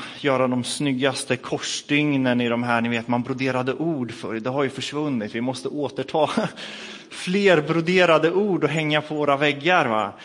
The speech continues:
Eh, alltså, poängen är ju inte att vi är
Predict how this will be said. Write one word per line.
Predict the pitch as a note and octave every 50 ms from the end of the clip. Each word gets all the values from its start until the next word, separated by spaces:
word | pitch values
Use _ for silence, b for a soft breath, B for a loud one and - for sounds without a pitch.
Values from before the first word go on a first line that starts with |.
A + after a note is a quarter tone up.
| B B B B B B B
Eh, | - C#3 C#3+ C#3+ C#3 C3+ C3+ C3+ C3 C3 B2+ B2+ B2 A#2+ B B B B B B B B B B B B B B B B B B B B B _ -
alltså, | - C#3+ C#3+ E3 D#3+ D3+ D#3+ - - - D3 C#3+ D3+ - - - _ _ _ _ _ _ _
poängen | - F#3 F#3 F#3+ G3+ G#3 G#3+ G#3+ G3+ F#3
är | E3 D#3+
ju | D#3 D#3
inte | D3 - D3
att | B2+ - -
vi | C#3+ C#3 C#3
är | C3+ B2+ B2 B2+